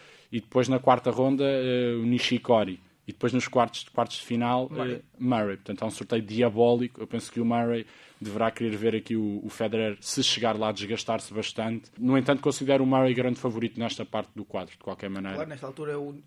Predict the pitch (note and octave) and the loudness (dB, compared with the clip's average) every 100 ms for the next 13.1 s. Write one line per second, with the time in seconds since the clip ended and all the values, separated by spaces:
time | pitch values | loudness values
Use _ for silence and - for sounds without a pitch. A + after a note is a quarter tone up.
0 | - D3+ G2+ G2+ G2+ G#2+ G2+ G2 G#2 G2+ | -8 -4 -2 0 0 0 0 0 -2 -2
1 | F#2 - _ - C#3 D3+ D3 C#3+ D3+ - | -6 -12 _ -20 -10 -8 -8 -10 -12 -16
2 | D#3+ D3+ D3+ C#3+ D3+ D3 C#3+ D3 D3 C3+ | -14 -12 -12 -12 -10 -10 -12 -14 -14 -16
3 | C3+ C#3+ D3 C#3+ D3 C#3+ D3 C#3+ C#3+ D3 | -16 -12 -12 -12 -14 -12 -14 -12 -12 -12
4 | D3+ D3 - _ _ A2 G#2+ - F#2 F#2+ | -14 -16 -20 _ _ -20 -20 -16 -12 -12
5 | - G#2 F2+ F#2 F#2+ F#2+ F#2 G2+ - G2+ | -10 -8 -8 -8 -8 -8 -6 -4 -4 -4
6 | G#2 C#3 C3 - A2+ A#2 A#2+ G#2+ A#2+ A#2 | -4 -4 -8 -10 -2 0 0 -2 -2 0
7 | A2+ A2 G#2+ A2+ A2+ A2 G#2 G#2 G#2 G#2 | 0 -2 -2 -2 -2 -2 -2 -2 -2 0
8 | G#2 - G#2 G2 G#2+ G2+ G2+ F#2+ F#2+ G2 | -2 -4 -6 -6 -6 -6 -6 -6 -6 -6
9 | F#2+ F#2+ G2 F#2 - - - G#2 - G#2+ | -6 -6 -6 -8 -10 -6 -6 -6 -6 -6
10 | G2+ F#2 G2+ F#2+ - F2+ F2 F#2 - F#2+ | -6 -8 -8 -8 -10 -16 -14 -14 -12 -12
11 | F2+ C#3 C#3 G2+ G2+ G2+ G2+ F#2+ G2 F2+ | -12 -10 -6 -6 -6 -6 -8 -10 -12 -14
12 | - - D3 D3 D3+ D3 D#3 D3+ D3+ - | -18 -8 -8 -8 -10 -10 -10 -10 -10 -12